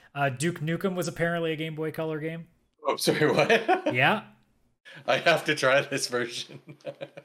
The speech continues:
Speaker 1: Uh, nineteen ninety-eight, this is my personal favorite. Uh, PlayStation one release North America, Mega Man Legends.
Speaker 2: Yeah, it's such a good one.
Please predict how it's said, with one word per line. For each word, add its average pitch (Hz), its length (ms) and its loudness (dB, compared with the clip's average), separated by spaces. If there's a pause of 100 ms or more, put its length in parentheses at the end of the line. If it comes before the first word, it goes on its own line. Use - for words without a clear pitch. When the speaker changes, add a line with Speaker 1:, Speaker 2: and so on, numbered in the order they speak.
(520)
Speaker 1:
Uh, 165 200 2
nineteen 214 400 -2
ninety-eight, 185 420 0
this 139 160 -4
is 127 160 -6 (160)
my 135 160 0
personal 123 400 -6
favorite. 113 460 -10 (340)
Uh, 123 160 -4
PlayStation 175 480 -2
one 175 160 -4
release 175 260 -4
North 170 200 -4
America, 160 500 -2 (460)
Mega 170 320 2
Man 175 520 -2
Legends. 120 760 -6 (360)
Speaker 2:
Yeah, 98 640 2
it's - 140 -18
such - 260 -10
a 92 60 -10
good 85 240 -10
one. 82 240 -10